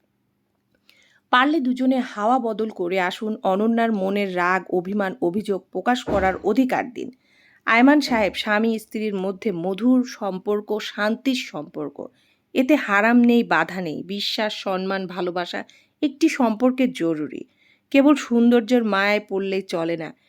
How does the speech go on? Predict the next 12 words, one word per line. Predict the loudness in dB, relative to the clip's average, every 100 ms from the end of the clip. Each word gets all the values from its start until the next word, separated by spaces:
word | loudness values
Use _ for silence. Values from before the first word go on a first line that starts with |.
| _ -6
ব্যক্তিত্ব | 0 0 2 0 2 2
এবং | 2 2 0
মানুষটার | 0 -2 -4 -4 -4 -4
অন্তরের | -4 -4 -2 -2 -2
প্রেমে | -4 -6 -6 -8
পড়ুন। | -12 -14 -14 _ _ _ _ 4
দুজনের | 6 8 6 4
প্রতি | 2 2 2
দুজনের | 2 2 4 2
সম্মান | 0 -4 -2 -2 -2 -2
বজায় | -4 -2 -2 -2
রাখুন। | -4 -12 -20